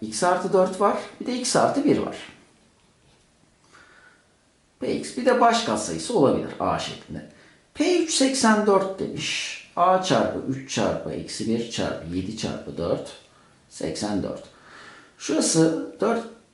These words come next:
ile, yedi ile seksen dördü sadeleştirsek on iki, üç kere dört, on iki. A eksi bir çıktı sayın arkadaşlarım. P eksi iki, eksi bir çarpı eksi iki çarpı eksi altı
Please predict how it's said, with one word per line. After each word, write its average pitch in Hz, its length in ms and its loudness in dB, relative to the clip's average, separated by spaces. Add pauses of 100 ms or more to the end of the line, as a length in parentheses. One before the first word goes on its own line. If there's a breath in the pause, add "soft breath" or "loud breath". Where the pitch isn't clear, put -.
ile, 139 160 4
yedi 139 340 6
ile 190 220 -2
seksen 156 440 4
dördü 123 220 6
sadeleştirsek - 680 0
on 123 140 0
iki, 131 440 0
üç - 180 -10
kere 85 260 -2
dört, - 300 -8 (140)
on 113 120 4
iki. 123 540 2 (220)
A 190 240 4 (100)
eksi 165 320 -6
bir 175 140 0
çıktı - 300 -8
sayın 82 240 -6
arkadaşlarım. - 720 -8 (640 loud breath)
P 233 120 -2
eksi 196 640 2
iki, - 420 -4 (120)
eksi 139 440 2
bir 151 420 6
çarpı - 400 -2
eksi 92 360 -6
iki 131 460 -4
çarpı - 340 -8
eksi 80 340 -6
altı 120 420 0